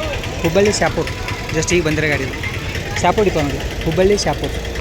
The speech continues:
ಅದ್ರ ಪಕ್ಕದಲ್ಲಿ ಇರೋ ಗಾಡಿ, ಇನ್ನೊಂದು ಗಾಡಿ ಬಂದಿರೋದು ವಿಜಯಪುರ ಕೊಪ್ಪಳ ಗಾಡಿ ಹೋಗ್ತದೆ, ಕೊಪ್ಪಳ ಹೋಗ್ತದೆ ಗಾಡಿ. ವಿಜಯಪುರ, ನಿಡಗುಂದಿ, ಆಲಮಟ್ಟಿ, ಹುನಗುಂದ, ಕುಷ್ಟಗಿ, ಕೊಪ್ಪಳ ಗಾಡಿ just ಈಗ ಬಂದಿರೋ ಗಾಡಿ, ಪಾಯಿಂಟಿಗೆ ಆಗ್ತಾ ಇದ್ದಾರೆ ಗಾಡಿ. ವಿಜಯಪುರ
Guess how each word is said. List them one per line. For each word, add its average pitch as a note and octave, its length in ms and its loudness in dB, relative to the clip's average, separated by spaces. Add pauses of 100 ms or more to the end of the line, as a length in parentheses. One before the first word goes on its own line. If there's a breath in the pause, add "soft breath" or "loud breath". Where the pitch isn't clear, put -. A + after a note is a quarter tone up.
(280)
ಅದ್ರ G3 160 2
ಪಕ್ಕದಲ್ಲಿ G#3+ 340 4
ಇರೋ G#3 120 6
ಗಾಡಿ, G3 120 4
ಇನ್ನೊಂದು G3+ 220 2
ಗಾಡಿ F3+ 140 4
ಬಂದಿರೋದು F3+ 300 2 (460)
ವಿಜಯಪುರ A3 320 4 (140)
ಕೊಪ್ಪಳ F#3+ 280 4
ಗಾಡಿ C#3 140 2 (1000)
ಹೋಗ್ತದೆ, D#3+ 340 2
ಕೊಪ್ಪಳ E3 220 4
ಹೋಗ್ತದೆ D3+ 280 2
ಗಾಡಿ. D#3 120 2 (140)
ವಿಜಯಪುರ, F3 380 2 (400)
ನಿಡಗುಂದಿ, F3 420 6 (140)
ಆಲಮಟ್ಟಿ, E3+ 420 2 (680)
ಹುನಗುಂದ, E3 380 4 (400)
ಕುಷ್ಟಗಿ, F3 420 2 (1200)
ಕೊಪ್ಪಳ - 200 2 (760)
ಗಾಡಿ C#3+ 140 2 (480)
just D#3 200 2
ಈಗ G3+ 160 8
ಬಂದಿರೋ D#3+ 280 6
ಗಾಡಿ, C#3 120 2 (100)
ಪಾಯಿಂಟಿಗೆ D#3+ 220 4
ಆಗ್ತಾ D3+ 140 0
ಇದ್ದಾರೆ C#3 200 0
ಗಾಡಿ. C3+ 120 0 (560)
ವಿಜಯಪುರ F3+ 340 4